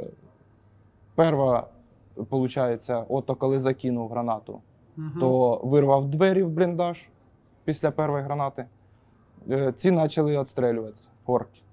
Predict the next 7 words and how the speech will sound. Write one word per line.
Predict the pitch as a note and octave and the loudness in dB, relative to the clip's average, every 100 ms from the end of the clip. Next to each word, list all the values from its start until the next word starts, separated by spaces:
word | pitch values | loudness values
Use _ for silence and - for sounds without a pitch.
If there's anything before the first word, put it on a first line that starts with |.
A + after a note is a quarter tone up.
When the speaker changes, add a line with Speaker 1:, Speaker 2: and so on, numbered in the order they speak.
| _ _ _ - | _ _ _ -12
Speaker 2:
Мгм. | D#3+ D#3 F3 F3 | -10 -8 -8 0
Speaker 1:
Пішла | D3 - C#3+ | 2 4 2
вторая, | A#2+ - C3 C#3 D3 F#3+ - _ _ _ _ _ _ _ | 2 0 2 2 0 -4 -10 _ _ _ _ _ _ _
перший | D3+ C#3 C3+ B2+ | 6 6 6 2
двохсотий | B2 B2 - B2 A#2+ C3 | 0 -6 -2 -2 -2 -4
в | |
них | C#3 D3+ | -4 -12